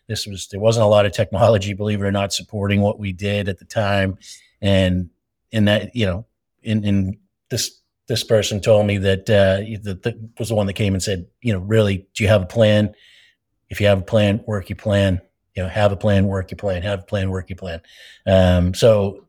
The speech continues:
that, that's a-, anytime, like, I, I've been on a plane going to a big meeting, and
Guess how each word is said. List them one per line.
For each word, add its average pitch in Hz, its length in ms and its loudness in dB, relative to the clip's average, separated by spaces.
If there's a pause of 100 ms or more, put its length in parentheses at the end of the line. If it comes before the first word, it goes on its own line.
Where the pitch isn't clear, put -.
that, 113 240 2
that's 120 420 2 (560)
a-, 131 160 -2
anytime, 123 520 2
like, 101 200 4
I, - 140 6
I've 113 220 2
been 127 100 4
on 120 160 6
a 104 60 2
plane 117 520 2 (640)
going 110 300 4
to 101 500 -4
a - 80 -8
big 98 220 0
meeting, 107 640 0 (260)
and 101 580 2